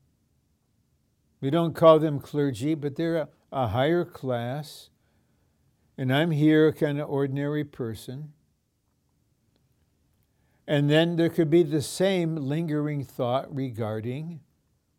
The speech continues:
brothers ministering the word, and even more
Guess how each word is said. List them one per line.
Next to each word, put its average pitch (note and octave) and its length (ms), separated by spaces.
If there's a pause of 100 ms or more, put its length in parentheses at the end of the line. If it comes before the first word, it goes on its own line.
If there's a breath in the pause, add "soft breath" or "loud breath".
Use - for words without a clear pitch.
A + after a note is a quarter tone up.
(360)
brothers C#3 460
ministering C#3+ 640
the C3+ 100
word, C#3+ 640 (1200)
and C#3 160
even D#3 440
more C#3 640